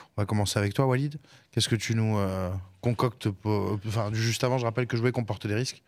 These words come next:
C'est vrai que c'est important de le dire et que si vous avez le moindre souci lié au jeu en ligne, vous pouvez appeler le numéro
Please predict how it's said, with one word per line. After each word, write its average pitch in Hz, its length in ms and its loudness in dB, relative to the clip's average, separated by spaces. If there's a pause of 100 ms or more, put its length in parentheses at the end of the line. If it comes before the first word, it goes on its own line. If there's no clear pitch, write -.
(240)
C'est - 80 -16
vrai 101 80 0
que - 60 -8
c'est 107 60 0
important 101 360 -2 (380)
de 98 60 2
le 92 60 0
dire 104 160 2
et 101 60 2
que - 60 -4
si - 80 -2
vous 95 120 0
avez 98 160 2
le 98 80 4
moindre 113 300 2
souci - 380 0 (400)
lié 107 100 4
au 107 80 6
jeu 101 120 4
en 98 80 2
ligne, 113 180 2
vous 107 60 -4
pouvez 101 180 0
appeler 98 220 0
le 98 60 2
numéro 101 340 0